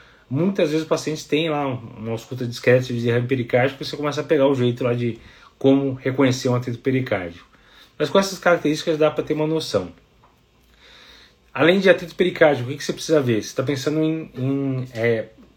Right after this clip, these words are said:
pericardiopatia, em derrame, né? O que que vai te levantar um alerta que esse paciente não tem só uma pericardite aguda, mas ele tem um derrame pericárdico que pode ter evoluído com tamponamento?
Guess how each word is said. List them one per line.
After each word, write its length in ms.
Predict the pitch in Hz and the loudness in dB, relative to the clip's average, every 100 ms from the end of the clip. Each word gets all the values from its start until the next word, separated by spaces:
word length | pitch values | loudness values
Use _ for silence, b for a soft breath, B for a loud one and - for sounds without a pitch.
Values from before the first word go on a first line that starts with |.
| _ | _
pericardiopatia, 920 | 170 170 175 165 180 160 - 113 92 98 | -2 4 2 4 0 0 -6 -10 -12 -10
em 80 | 107 | -2
derrame, 420 | 135 117 107 95 | 0 0 -4 -6
né? 100 | 107 - _ b b b b b b | -10 -12 _ b b b b b b
O 60 | - | -6
que 120 | 202 | -6
que 160 | 196 190 | -2 4
vai 180 | 165 | 6
te 140 | 160 160 | 6 2
levantar 360 | 151 147 135 | 2 2 2
um 40 | 160 | 4
alerta 300 | 143 139 151 | 6 4 2
que 100 | 151 | -8
esse 80 | - | -2
paciente 500 | 151 - 147 151 156 | -2 0 -4 -4 -2
não 140 | 175 | -2
tem 160 | 175 165 | -2 -4
só 440 | - 156 143 127 | 2 2 2 -2
uma 80 | 120 | -10
pericardite 480 | 117 139 131 131 131 | 0 0 2 0 0
aguda, 260 | 127 147 165 | -2 -2 0
mas 220 | 156 147 | 0 0
ele 100 | 143 | -4
tem 160 | 135 | -4
um 100 | 156 | -4
derrame 300 | 156 135 151 | 2 2 2
pericárdico 720 | 165 156 135 143 147 151 170 151 b b b | 0 -2 0 0 0 -2 -10 -18 b b b
que 100 | - | -6
pode 300 | 127 151 147 | 6 6 6
ter 60 | |
evoluído 280 | 151 147 143 | 2 2 -2
com 60 | - | -2
tamponamento? 720 | 160 139 160 151 120 98 - | -2 2 4 4 2 -2 -8